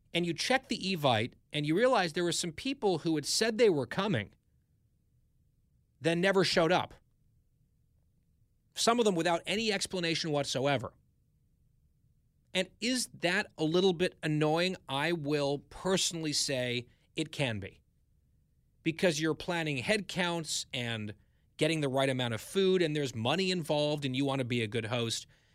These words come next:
and you try to plan. And I understand sometimes things are out of people's control, and I mentioned some of our friends got the date wrong. They showed up on Monday. So I'm not here to shame anyone.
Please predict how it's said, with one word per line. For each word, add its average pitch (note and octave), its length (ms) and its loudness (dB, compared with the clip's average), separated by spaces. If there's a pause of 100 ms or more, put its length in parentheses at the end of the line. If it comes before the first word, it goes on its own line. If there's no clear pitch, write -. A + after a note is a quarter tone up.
(280)
and D3+ 140 -2
you D3+ 80 2
try F#3 240 0
to D#3+ 80 2
plan. B2+ 340 -4
And D#3 80 -2
I G#3 140 2
understand G3+ 440 0
sometimes E3 460 0
things D3 260 -2
are C3 120 -2
out C#3 200 2
of B2 240 -2
people's A#2+ 380 -6
control, C3+ 520 0 (200)
and B2 100 -4
I B2 60 0
mentioned C3+ 460 -2
some G3+ 180 2
of F#3+ 80 6
our C3 120 6
friends B2 360 -2
got C#3 260 0
the B2 60 -6
date C#3+ 260 0
wrong. F#2 200 -6
They G#2 100 -4
showed C3+ 220 2
up B2 120 0
on A2+ 140 -4
Monday. A2 380 -2 (920)
So - 180 2
I'm A3 100 2
not B3 160 2
here A#3 160 0
to F3+ 80 2
shame G3+ 480 2
anyone. A2+ 400 -2